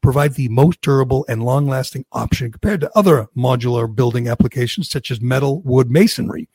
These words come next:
Shea Concrete manufactures, delivers, and installs these engineered precast concrete buildings as a true turnkey provider from initial handshake through the final installation support. With a focus on cost efficiency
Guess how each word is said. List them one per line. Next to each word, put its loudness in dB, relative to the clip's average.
Shea -2
Concrete 0
manufactures, -2
delivers, 4
and -2
installs 0
these -4
engineered 2
precast 0
concrete -2
buildings -2
as -6
a -2
true 2
turnkey 0
provider 0
from -6
initial -2
handshake -2
through -4
the -8
final 0
installation -4
support. -2
With -6
a -4
focus 0
on -2
cost 2
efficiency -2